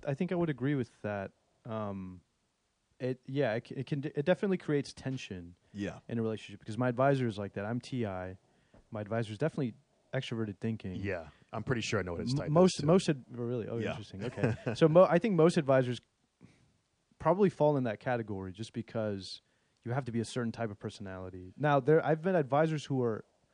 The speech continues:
Speaker 1: your advisor was probably introverted thinking, I would imagine.
Speaker 3: No, he was
Speaker 1: No.
Speaker 3: T I as a motherfucker. I mean, T E is like a
Speaker 1: T E,
Speaker 3: mofo.
Speaker 1: okay, but that, I,
Speaker 3: But
Speaker 1: that's
Speaker 3: he is just, he was an advisor who was hyper aware of different personalities.
Speaker 1: I see.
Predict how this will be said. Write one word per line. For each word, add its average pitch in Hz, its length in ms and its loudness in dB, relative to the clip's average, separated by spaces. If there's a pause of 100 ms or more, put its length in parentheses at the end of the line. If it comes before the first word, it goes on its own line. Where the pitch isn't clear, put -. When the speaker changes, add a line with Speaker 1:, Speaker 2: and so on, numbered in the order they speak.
(260)
Speaker 1:
your 175 140 6
advisor 131 380 4
was 104 160 -10 (120)
probably 131 420 -2
introverted 113 360 -6
thinking, - 460 -8 (260)
I - 40 -12
would - 140 -14
imagine. - 400 -14
Speaker 3:
No, 98 360 -4
he 98 100 -2
was 135 120 2
Speaker 1:
No. 110 60 0
Speaker 3:
T 113 160 -2
I 87 140 -4
as 82 140 -10
a - 20 -16
motherfucker. 92 420 -4
I 120 40 -8
mean, 113 140 -4
T 110 280 0
E - 20 0
is 95 120 -4
like 87 140 -4
a - 40 -2
Speaker 1:
T - 80 0
E, - 20 2
Speaker 3:
mofo. 104 260 2 (120)
Speaker 1:
okay, 113 220 -4
but 143 180 0
that, 180 160 6
I, 175 100 6
Speaker 3:
But 170 120 6
Speaker 1:
that's 120 120 6
Speaker 3:
he 156 160 6
is 131 120 4
just, 123 280 0
he 127 160 2
was 151 220 2 (320)
an 117 100 2
advisor 107 400 2
who 101 120 0
was 98 140 0
hyper 117 340 0
aware 95 400 0
of 92 120 -6
different - 240 -10
personalities. 87 800 -8
Speaker 1:
I 110 100 -8
see. - 240 -10